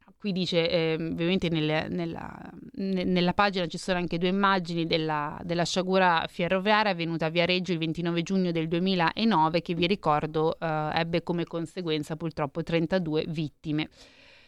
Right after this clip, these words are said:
Il reato di disastro colposo di cui è accusato anche l'ex amministratore delle ferrovie Mauro Moretti è caduto in prescrizione, ma qualcuno ritiene questa una sconfitta, eh, come ragione e perciò protesta.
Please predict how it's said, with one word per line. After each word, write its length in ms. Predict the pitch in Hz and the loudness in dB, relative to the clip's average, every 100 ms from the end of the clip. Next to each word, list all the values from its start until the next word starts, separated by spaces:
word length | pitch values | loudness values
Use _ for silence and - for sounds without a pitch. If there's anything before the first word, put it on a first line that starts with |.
| _ | _
Il 120 | - 233 | 2 4
reato 320 | 262 302 294 | 4 4 0
di 60 | |
disastro 420 | 214 196 254 - 233 | -2 -2 -2 -2 0
colposo 500 | 254 262 320 311 208 | 2 2 0 2 2
di 120 | 180 | 0
cui 120 | 208 | -2
è 40 | |
accusato 500 | 190 208 196 233 226 | -4 -2 2 2 2
anche 240 | 190 185 196 | -2 -2 -2
l'ex 240 | 196 - | -4 -2
amministratore 760 | 208 202 196 - 208 - 247 214 | -2 0 -2 -2 -4 0 2 2
delle 220 | 180 180 | 0 -2
ferrovie 560 | - 196 202 202 226 | -2 -4 -2 2 2
Mauro 320 | 190 185 190 208 | 4 2 2 2
Moretti 380 | 269 294 294 | 4 4 2
è 40 | 247 | 0
caduto 300 | 226 208 226 | 0 0 -2
in 80 | 220 | -2
prescrizione, 720 | 202 - 202 - - 170 170 | -4 -4 -8 -6 -2 -2 0
ma 140 | 180 | -2
qualcuno 400 | 208 240 - 220 | -2 -2 0 0
ritiene 400 | 190 196 226 226 | 0 -2 0 0
questa 260 | 202 165 208 | 0 -2 -2
una 140 | 190 | -4
sconfitta, 720 | - 196 190 - 156 - 170 - _ _ - | -2 -4 -6 -6 -14 -6 -6 -6 _ _ -10
eh, 260 | - 175 170 | -2 2 2
come 280 | - 233 202 | 2 4 6
ragione 500 | 190 196 170 165 175 | 4 2 0 -4 -2
e 100 | 233 | 0
perciò 300 | 285 285 208 | 0 0 0
protesta. 640 | 185 214 151 156 - 180 | -2 -4 -4 -4 -6 -8